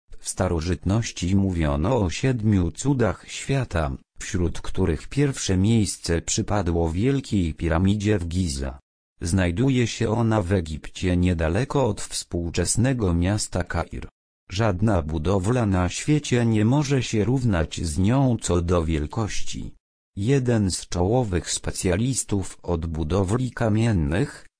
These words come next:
który osobiście oglądał Wielką Piramidę,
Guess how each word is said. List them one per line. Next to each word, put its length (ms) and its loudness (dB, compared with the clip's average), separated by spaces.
który 400 2
osobiście 840 -2
oglądał 600 0
Wielką 580 0
Piramidę, 800 0